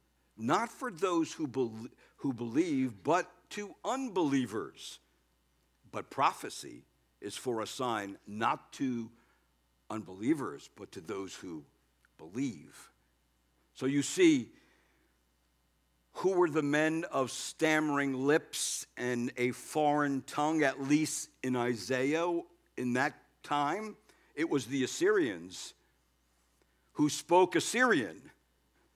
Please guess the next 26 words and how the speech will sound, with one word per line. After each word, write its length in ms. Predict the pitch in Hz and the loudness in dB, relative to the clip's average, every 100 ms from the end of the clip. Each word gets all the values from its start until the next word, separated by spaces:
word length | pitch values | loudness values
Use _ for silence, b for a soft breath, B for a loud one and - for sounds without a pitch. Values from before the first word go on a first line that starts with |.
| _ | _
So 240 | - 175 | 2 2
tongues 720 | 143 - 226 240 175 180 143 - b b b | 2 6 8 8 8 0 -6 -12 b b b
was 220 | 160 151 | 2 4
a 60 | 156 | 2
judicial 880 | 127 160 156 123 - 220 - 208 190 | 0 -2 -4 -10 0 0 2 0 0
sign 840 | - - 196 202 151 123 117 120 | 0 0 4 6 6 4 0 -2
to 180 | - 156 | -4 -4
Israel 520 | 147 165 131 131 135 | 0 -2 0 2 2
because 440 | 131 135 - 147 139 | 2 -2 -2 -2 -2
of 100 | 143 | -2
Israel's 540 | 147 151 131 147 143 175 - | -2 -2 0 0 0 -2 2
unbelief. 880 | 170 165 147 143 151 113 - - - _ _ _ _ _ _ _ | 4 4 2 4 4 2 -4 -18 -20 _ _ _ _ _ _ _
And 140 | 156 151 | 0 0
the 60 | |
context 800 | 147 233 262 - 165 127 - - b b b - | 0 4 4 4 2 2 -2 -14 b b b -4
of 140 | 135 | 6
Isaiah 380 | 165 156 180 160 | 6 8 4 4
twenty-eight 600 | - 190 160 190 190 143 | 2 2 6 10 10 8
is 140 | 135 | 2
set 320 | - - 220 214 | -2 4 4 4
in 160 | 175 | 2
the 80 | 151 | 2
reign 400 | 131 165 196 196 | 2 0 0 -2
of 140 | 135 | -4
King 320 | - 190 196 156 | -4 -2 0 0
Hezekiah 720 | 151 156 - 165 175 180 | 0 -4 -2 2 2 2